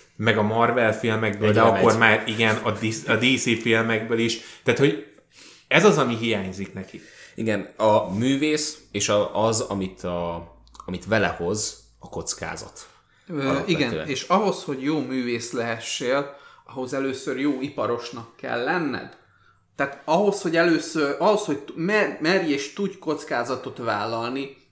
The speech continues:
Speaker 3: ahhoz tudnod kell az alapokat és a keretet, amin belül vagy, és amit tudsz alkalmazni,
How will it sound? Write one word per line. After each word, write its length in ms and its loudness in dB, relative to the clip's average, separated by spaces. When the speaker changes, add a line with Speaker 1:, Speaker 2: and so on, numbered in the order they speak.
Speaker 3:
ahhoz 500 -4
tudnod 500 -2
kell 300 -2
az 200 0
alapokat 640 -4
és 200 -4
a 120 -4
keretet, 560 -2
amin 420 -2
belül 480 2
vagy, 320 2
és 240 -2
amit 280 -2
tudsz 280 -4
alkalmazni, 880 0